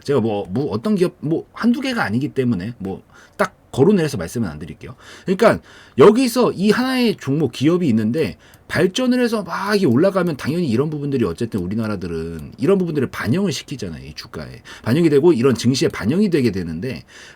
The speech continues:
거기서 그냥 더 키워서 원래 가주면 되는데 여기서 떼가지고 분할을 시켜버려. 음, 분할을 시켜버린다고요. 그러니까 또 이런 부분들은 반영이 안 돼요. 여기에. 그러니까 계속 우리나라 증시는 엄청나게 이런 상승 곡선을 못 그리고 맨날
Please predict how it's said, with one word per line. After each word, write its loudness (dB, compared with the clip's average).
거기서 2
그냥 -2
더 2
키워서 -4
원래 0
가주면 0
되는데 -8
여기서 2
떼가지고 -4
분할을 -2
시켜버려. -12
음, -10
분할을 0
시켜버린다고요. -12
그러니까 6
또 0
이런 6
부분들은 2
반영이 0
안 -6
돼요. -16
여기에. -12
그러니까 4
계속 -4
우리나라 -2
증시는 -2
엄청나게 2
이런 0
상승 -6
곡선을 -2
못 -6
그리고 0
맨날 -2